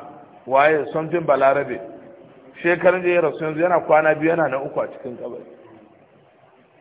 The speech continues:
Kabari kenan. A duniyan nan ba ƙasar da ba a binne shugaban ƙasansu ba, ba ƙasar da ba a binne sarkinsu ba. Sarakunan Saudiya nawa aka binne? Kafin Salman, Abdullahi ne ya rasu.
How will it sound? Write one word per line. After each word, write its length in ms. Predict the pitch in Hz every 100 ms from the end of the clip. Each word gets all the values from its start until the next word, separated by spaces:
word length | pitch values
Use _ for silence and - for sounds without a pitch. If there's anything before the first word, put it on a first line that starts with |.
| _ -
Kabari 420 | - 165 135 135 120
kenan. 260 | 92 - - - - _ _ _ _ _ _ _ _ _ _ _ _ _
A 120 | 143
duniyan 540 | 151 123 196 214 214 196
nan 140 | 185 -
ba 160 | 196 185
ƙasar 320 | 175 180 202
da 80 | 170
ba 120 | 147 -
a 60 | 233
binne 300 | - 175 165 147
shugaban 360 | 131 120 117 131
ƙasansu 440 | 127 131 135 131 107
ba, 140 | 196 -
ba 340 | 147 196 170 -
ƙasar 380 | 180 180 190 180
da 100 | 170
ba 120 | 139 127
a 60 |
binne 320 | 131 170 165 131
sarkinsu 420 | 135 127 143 135
ba. 120 | 117 113
Sarakunan 520 | 185 196 190 208 196 170
Saudiya 360 | 151 147 143 170
nawa 180 | 156
aka 160 | 147 -
binne? 280 | 127 135 113 - - - _ _ _ _ -
Kafin 320 | 185 202 233
Salman, 340 | 185 170 175 175
Abdullahi 540 | 151 147 156 180 180
ne 100 | 156
ya 100 | 151
rasu. 260 | 139 117